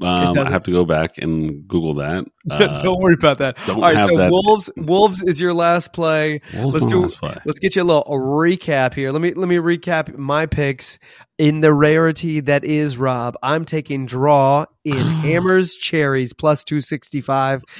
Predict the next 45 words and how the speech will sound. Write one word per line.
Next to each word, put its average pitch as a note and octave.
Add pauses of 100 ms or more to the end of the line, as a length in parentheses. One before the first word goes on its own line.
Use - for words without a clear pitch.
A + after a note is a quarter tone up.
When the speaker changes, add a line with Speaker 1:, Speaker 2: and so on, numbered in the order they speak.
Speaker 1:
I -
love D3+
Speaker 2:
Give D3+
Speaker 1:
that E3
Speaker 2:
me, E3+
Speaker 1:
for -
you. - (140)
Speaker 2:
give D3
me C3+
Fulham E3+
at D#3
the D3
Cottage C#3+ (120)
over B2
a A2+
weak C3 (400)
Everton C#3
team C3+
that A#2+
is A2
wounded. C3 (260)
Fulham D3
getting B2+
plus C#3+
one C3
fifty-five B2
on B2
that. A#2 (280)
And C3
the C3
Villains, D3+ (420)
they're C#3+
turning D3+
that C3+
thing C#3
at A#2+
Villa B2+
Park B2
back A#2+
into A#2
the G#2+
fortress A#2
that A2+
is. A2 (380)
Villa, C3